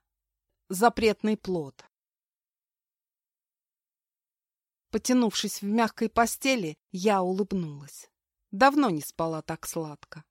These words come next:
Не проснувшийся до конца мозг вяло ворочался, пытаясь отыскать причину подобного состояния.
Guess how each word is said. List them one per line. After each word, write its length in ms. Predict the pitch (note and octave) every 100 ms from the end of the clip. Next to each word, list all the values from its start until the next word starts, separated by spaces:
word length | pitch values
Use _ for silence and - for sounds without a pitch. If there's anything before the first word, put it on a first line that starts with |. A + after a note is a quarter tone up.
| _ _ _ -
Не 100 | G3
проснувшийся 720 | A3+ A3 A3+ A3 - G3+ G3+
до 140 | F#3+
конца 340 | G3+ A3 - A3
мозг 400 | A#3 C4 - - _
вяло 340 | F#3+ B3 A3+ G#3+
ворочался, 720 | B3+ B3+ G#3+ D#3 D3 - E3
пытаясь 500 | - - G3+ F#3+ -
отыскать 480 | - G#3 - G#3 -
причину 520 | G#3+ G3 - A#3 D#3+
подобного 580 | F3 F3 F3 E3 F3+ F3
состояния. 920 | - - - F#3 F3 D3 C#3+ C#3+